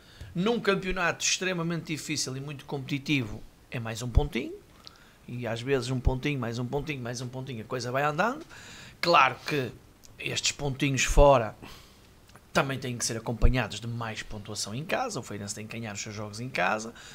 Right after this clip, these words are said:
para fazer uma época tranquila. Ah, uma das grandes condicionantes do Feirense o ano passado e que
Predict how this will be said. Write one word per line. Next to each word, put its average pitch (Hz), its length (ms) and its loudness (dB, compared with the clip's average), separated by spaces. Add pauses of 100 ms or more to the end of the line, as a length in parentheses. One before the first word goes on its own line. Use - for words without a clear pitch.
(180)
para 131 120 10
fazer 131 260 -2
uma 123 140 -4
época 127 360 0
tranquila. 147 720 -2 (540)
Ah, 156 320 6
uma 160 340 6
das 147 220 6
grandes 156 380 2
condicionantes 143 760 -2
do 143 100 -4
Feirense 139 420 -2
o - 20 2
ano 131 120 -2
passado 131 540 2
e 117 40 -12
que - 200 -12